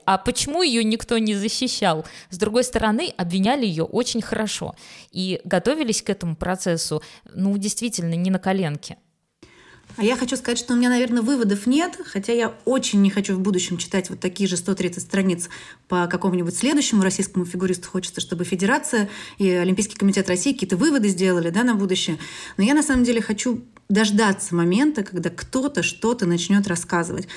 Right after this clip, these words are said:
Speaker 2: А я абсолютно уверена, что эти вещи начнутся. Кто-то начнёт в интервью говорить, кто-то, может быть, к опре придёт, или, я не знаю, на шоу, ток-шоу на Первом канале,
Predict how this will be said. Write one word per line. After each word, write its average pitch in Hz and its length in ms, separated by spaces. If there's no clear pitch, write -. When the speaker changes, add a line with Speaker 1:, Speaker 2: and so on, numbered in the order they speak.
Speaker 2:
А 196 60
я 214 100
абсолютно 226 560
уверена, 214 420
что 180 260
эти 180 240
вещи 208 340
начнутся. 185 640
Кто-то 285 260
начнёт 185 420
в 185 40
интервью 269 380
говорить, 247 320
кто-то, 226 260
может 180 180
быть, 156 140
к - 200
опре 254 360
придёт, 202 480
или, 190 160
я 170 100
не 180 80
знаю, 175 320
на 170 380
шоу, 190 320
ток-шоу 202 320
на 202 120
Первом 180 300
канале, 247 500